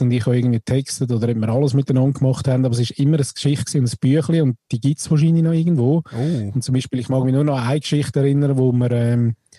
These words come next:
Speaker 1: äh, quasi die Lebensreise von einem Regentropfen ist eine Geschichte gewesen.
Speaker 2: Ah, so geil.
Speaker 1: Und dann haben wir das gemacht und dann so auf Papier halt und Postitch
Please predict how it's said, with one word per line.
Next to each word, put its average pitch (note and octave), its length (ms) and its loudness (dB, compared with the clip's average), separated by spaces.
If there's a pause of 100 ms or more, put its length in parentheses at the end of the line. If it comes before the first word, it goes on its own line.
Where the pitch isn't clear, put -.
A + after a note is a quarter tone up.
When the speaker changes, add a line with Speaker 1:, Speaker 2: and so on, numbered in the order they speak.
(360)
Speaker 1:
äh, D3 160 -10
quasi A#2+ 460 -2 (140)
die C3 60 -2
Lebensreise B2+ 680 0
von B2 160 2
einem A2+ 200 2
Regentropfen - 800 -4 (300)
ist A#2+ 140 0
eine A2+ 200 2
Geschichte A2+ 320 -2
gewesen. - 160 -4
Speaker 2:
Ah, B2 120 -4
so - 200 -8
geil. G#2 340 -6 (560)
Speaker 1:
Und A2+ 220 0
dann B2 80 2
haben A#2 140 2
wir A2+ 40 2
das A#2 140 -4
gemacht D3 360 0
und C#3+ 160 0
dann C3+ 220 2
so B2+ 200 0
auf A#2 100 -4 (260)
Papier D3 420 2
halt D#3 320 0
und C3 200 2 (160)
Postitch D#3 580 -2